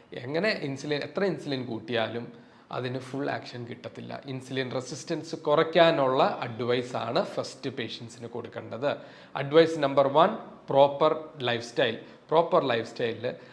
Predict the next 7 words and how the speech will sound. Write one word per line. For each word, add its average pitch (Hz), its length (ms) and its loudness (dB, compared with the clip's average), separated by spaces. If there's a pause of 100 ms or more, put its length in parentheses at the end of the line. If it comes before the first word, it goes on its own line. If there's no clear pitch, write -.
(240)
അരമണിക്കൂർ 165 920 4
ഫിസിക്കൽ 160 640 -4
ആക്ടിവിറ്റി 127 640 -6
മാൻഡേറ്ററി 123 880 -4
ആണ്. 117 300 -12
അരമണിക്കൂർ 151 720 0
ശരീരം 120 520 -8